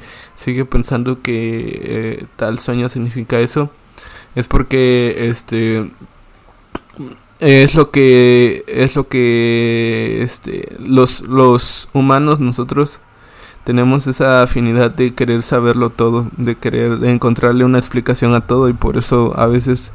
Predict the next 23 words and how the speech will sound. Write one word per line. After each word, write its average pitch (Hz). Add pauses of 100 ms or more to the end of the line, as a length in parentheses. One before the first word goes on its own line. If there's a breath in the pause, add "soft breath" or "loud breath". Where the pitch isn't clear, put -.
(340 loud breath)
nos 120
tratamos 127
de 120
explicar 120
por -
qué 123
soñamos 117
tan, 120
tanta 123
pendejada, 123
aunque 123
no 117
tenga 117
una 120
explicación 120
alguna 143
y 135
solo 139
sean 131
deseos 123
de 120
uno 120
mismo. 120